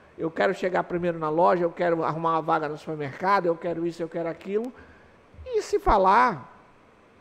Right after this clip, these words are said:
e sem falar que hoje realmente há uma,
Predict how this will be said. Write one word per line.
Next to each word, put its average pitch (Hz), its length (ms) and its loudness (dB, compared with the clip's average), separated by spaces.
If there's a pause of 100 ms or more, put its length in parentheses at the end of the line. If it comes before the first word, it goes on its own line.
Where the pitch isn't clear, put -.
(160)
e 131 80 -4
sem 170 220 -4
falar 170 360 0
que 208 160 0
hoje 185 380 6
realmente 175 920 -2 (580)
há 143 320 -4
uma, 165 580 -6